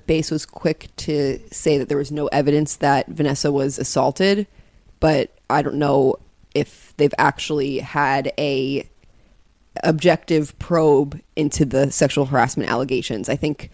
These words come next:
if there's internal investigations being done, it is a terrible idea,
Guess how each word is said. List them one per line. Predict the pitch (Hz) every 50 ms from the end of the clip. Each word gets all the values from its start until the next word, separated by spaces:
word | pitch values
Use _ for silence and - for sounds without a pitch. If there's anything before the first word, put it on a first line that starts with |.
| - - _ _ _ _ - -
if | 165 151 - - - - - - - - _ _ -
there's | 151 156 147 151 147 135 -
internal | - 139 139 - - 170 165 170 180
investigations | 175 180 180 185 - - 202 180 185 190 - 208 202 190
being | - 208 196 202 202
done, | 196 214 196 196 196 208 208 - - - - - - - - - -
it | - 139 156
is | 156 131 113
a | - _ _ -
terrible | - - - - 156 156 151 143 123 135 135 117
idea, | 95 110 131 120 135 127 107 98 85 127 143